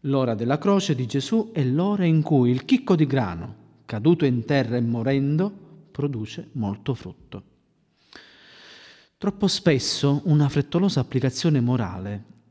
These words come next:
ha fatto di questa parabola del chicco di grano una metafora per la nostra vita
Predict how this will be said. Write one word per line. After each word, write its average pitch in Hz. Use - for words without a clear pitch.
ha 160
fatto 160
di 139
questa 170
parabola 131
del 110
chicco -
di 127
grano 165
una 160
metafora 156
per 139
la 135
nostra 147
vita 101